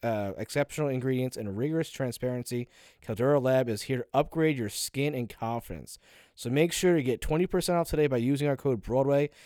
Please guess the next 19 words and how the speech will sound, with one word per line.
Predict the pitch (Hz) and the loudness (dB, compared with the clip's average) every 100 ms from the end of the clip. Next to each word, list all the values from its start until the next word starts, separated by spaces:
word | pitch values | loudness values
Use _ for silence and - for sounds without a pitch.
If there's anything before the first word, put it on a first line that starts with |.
| - - | -20 -14
at | 104 | -10
caldera | - 107 117 143 143 | -6 -2 2 4 4
lab | 139 139 - - | 4 2 0 -2
dot | 113 101 | -2 -2
com. | - 151 | -2 0
That's | 110 | -2
twenty | - 147 151 | -4 -4 -2
percent | 156 - 135 | -4 -2 -2
off | 135 120 | -2 -2
at | 87 | -8
caldera | - 90 151 | -10 -4 0
lab | 170 160 | 0 0
dot | 160 | -2
com | - 135 120 120 _ - _ | -2 -2 -2 -4 _ -20 _
by | 95 | -6
using | 107 143 135 | 0 2 2
the | 147 | 0
code | - 127 127 104 | 2 2 2 0
Broadway. | - 78 107 90 57 50 | -6 -2 -2 -2 -8 -14